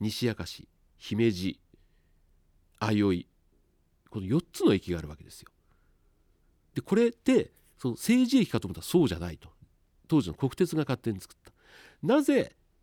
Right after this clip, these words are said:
兵庫県のこの地域にこれだけの駅を作ったかっていうのは、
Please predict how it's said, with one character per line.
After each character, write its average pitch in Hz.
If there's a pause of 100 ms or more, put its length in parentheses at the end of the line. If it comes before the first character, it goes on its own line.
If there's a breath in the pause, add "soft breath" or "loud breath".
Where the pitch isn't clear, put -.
(220)
兵 -
庫 180
県 110
の 135 (540)
こ 156
の 175
地 175
域 85
に 120 (760)
こ -
れ 151
だ 175
け 180
の 165
駅 139
を 104
作 -
っ 127
た -
か -
っ 120
て -
い 101
う -
の 117
は、 147